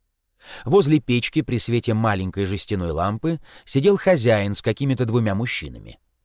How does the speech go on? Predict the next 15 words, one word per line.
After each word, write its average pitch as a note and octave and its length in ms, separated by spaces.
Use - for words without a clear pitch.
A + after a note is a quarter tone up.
Они G2 280
играли G2+ 300
в - 100
карты. - 380
Стремясь B2 460
проскользнуть A#2+ 760
незамеченным, A2 840
Гнус, F#3 360
точно C#3+ 340
летучая A2+ 480
мышь, F3+ 280
жался C3+ 540
к - 80
темной G2 340
стене. - 420